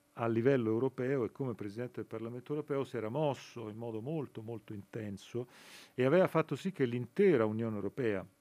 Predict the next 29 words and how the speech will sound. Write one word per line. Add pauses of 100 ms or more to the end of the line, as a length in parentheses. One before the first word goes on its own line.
(120)
fosse (840)
molto
determinata (360)
a
sostegno
della, (460)
eh,
drammatica
vicenda
di, (100)
eh,
Patrick. (400)
Adesso (340)
in (100)
parte
questa
vicenda
si
sta
evolvendo,
ma
io
sono
d'accordo
con
Federica,
quindi
sono
d'accordo